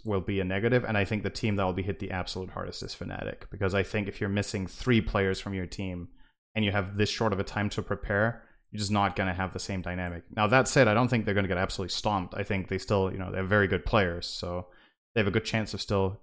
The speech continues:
getting out of groups. Uh, but I don't think a top eight is happening for this team this event, unfortunately,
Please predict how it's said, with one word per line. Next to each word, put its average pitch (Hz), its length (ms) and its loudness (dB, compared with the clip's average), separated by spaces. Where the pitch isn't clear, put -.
getting 101 440 0
out 101 140 2
of 95 80 0
groups. - 480 0
Uh, 87 260 -2
but 98 120 2
I 92 80 2
don't 87 260 0
think 92 180 -6
a - 40 -6
top - 280 -4
eight 92 160 -4
is - 100 -8
happening 95 360 -8
for - 100 -10
this 107 160 -6
team 98 200 -8
this 101 160 -8
event, 92 240 -8
unfortunately, 101 640 -2